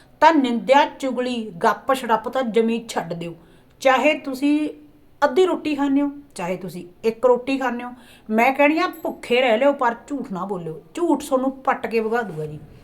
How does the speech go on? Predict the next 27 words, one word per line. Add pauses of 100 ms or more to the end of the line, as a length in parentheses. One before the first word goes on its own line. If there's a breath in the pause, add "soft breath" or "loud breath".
(340 soft breath)
ਕਹਿੰਦੇ
ਨੇ
ਕਿ
ਬੰਦੇ
ਨੂੰ
ਝੂਠ (260)
ਜਾਂ
ਝੂਠ
ਪੱਟੇ। (1500)
ਮੇਰੀ
ਰਿਕੁਐਸਟ
ਹੈ,
ਮੇਰਾ
ਜੀ
ਕਰਦਾ
ਵੀ
ਮੈਂ
ਜਿੱਥੋਂ
ਤੱਕ
ਕੋਈ
ਮੇਰੀ
ਵੀਡੀਓ
ਦੇਖੂਗਾ
ਮੈਂ
ਸਾਰਿਆਂ
ਨੂੰ
ਕਹੂੰਗੀ